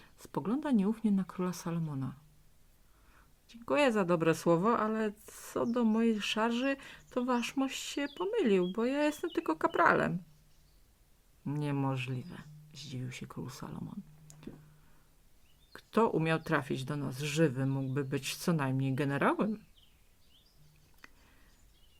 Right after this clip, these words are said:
„Ano, gdybym był piśmienny, to by mnie oficerskie szlify nie ominęły”,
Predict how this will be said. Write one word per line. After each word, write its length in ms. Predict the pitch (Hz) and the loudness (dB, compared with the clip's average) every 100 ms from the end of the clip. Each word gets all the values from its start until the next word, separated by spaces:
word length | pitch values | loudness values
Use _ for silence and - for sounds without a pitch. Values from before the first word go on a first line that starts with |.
| - | -4
„Ano, 360 | 185 190 208 | 0 2 2
gdybym 580 | 190 175 165 190 196 214 | 2 0 2 0 4 6
był 140 | 208 214 | 6 4
piśmienny, 1000 | - 190 - 185 190 165 147 143 147 185 | 2 -4 0 2 2 2 0 -2 -2 -2
to 80 | 156 | -4
by 160 | 156 175 | -2 2
mnie 260 | 190 196 | 2 2
oficerskie 720 | 196 - 175 175 151 - - | 0 -4 0 0 0 -4 -4
szlify 420 | 196 - 151 - 165 | -2 -4 -6 -4 -4
nie 200 | 165 170 | -2 0
ominęły”, 760 | 180 208 226 240 208 151 - | 4 6 8 6 4 0 -4